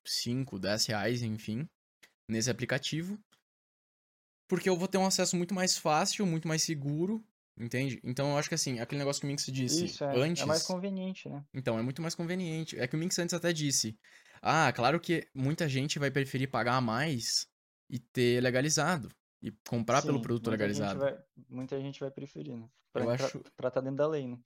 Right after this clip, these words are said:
Speaker 1: Então, eu acho que isso aí
Speaker 2: Porque
Speaker 1: chega num ótimo meio
Speaker 2: receptação
Speaker 1: termo.
Speaker 2: também é, receptação também é, é crime, né?
Speaker 1: Sim. É, receptação é quando você de-, é, co-,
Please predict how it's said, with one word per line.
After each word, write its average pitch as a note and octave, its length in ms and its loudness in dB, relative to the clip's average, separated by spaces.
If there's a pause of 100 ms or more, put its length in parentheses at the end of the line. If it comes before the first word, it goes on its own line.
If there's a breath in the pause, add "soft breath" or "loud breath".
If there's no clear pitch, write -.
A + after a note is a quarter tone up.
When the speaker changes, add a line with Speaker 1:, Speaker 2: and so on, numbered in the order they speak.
(520)
Speaker 1:
Então, A2 400 -4
eu A2 160 0
acho C3+ 180 2
que E3 60 0
isso D3 140 0
aí D3+ 100 2
Speaker 2:
Porque - 0 -
Speaker 1:
chega C3+ 300 2
num C3+ 120 2
ótimo D3+ 220 4
meio C#3+ 160 6
Speaker 2:
receptação - 0 -
Speaker 1:
termo. C#3 300 2
Speaker 2:
também D3+ 380 -4
é, D3+ 280 -8 (280)
receptação C3 680 -6
também C3+ 320 -10
é, C#3 260 -10 (100)
é D3+ 100 -10
crime, C#3+ 280 -10
né? B2+ 140 -12 (240)
Speaker 1:
Sim. A2 360 -6 (360)
É, - 140 -4
receptação B2 720 0
é C3 80 0
quando C3 160 -2
você B2 240 -2
de-, A#2+ 260 -6
é, A2 280 -2 (140)
co-, - 160 -12